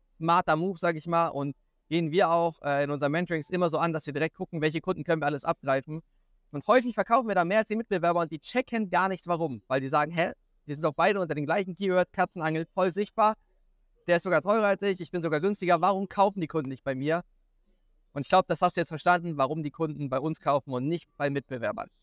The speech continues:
So, wenn du Bock hast, äh, mit Amazon F B A zu starten, in die Produktrecherche zu gehen, kannst du hier dieses Tool sieben Tage lang kostenlos testen. Es macht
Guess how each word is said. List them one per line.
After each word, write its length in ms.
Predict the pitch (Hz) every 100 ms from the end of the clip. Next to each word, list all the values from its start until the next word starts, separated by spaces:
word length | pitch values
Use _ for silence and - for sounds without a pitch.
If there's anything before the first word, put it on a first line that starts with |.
| _ _ _ _ _ -
So, 220 | 185 131
wenn 160 | 156 226
du 200 | 254 254
Bock 280 | - 220 -
hast, 360 | 226 254 - -
äh, 240 | 180 180
mit 100 | 175
Amazon 300 | 175 208 196
F 100 | 196 -
B 360 | 185 202 214 208
A 40 | - _ _ _
zu 120 | 170
starten, 640 | - 190 220 220 226 208
in 100 | 175
die 80 | 156
Produktrecherche 560 | 196 226 208 220 214 -
zu 120 | 180
gehen, 200 | 185 190
kannst 300 | 202 196 -
du 40 |
hier 200 | 185 202
dieses 300 | 196 175 160
Tool 360 | - 233 233 262 - _ _
sieben 360 | 135 160 226 214
Tage 260 | 208 208
lang 160 | 190 185
kostenlos 420 | 202 202 185 160
testen. 300 | - 220 -
Es 80 | 180
macht 160 | 202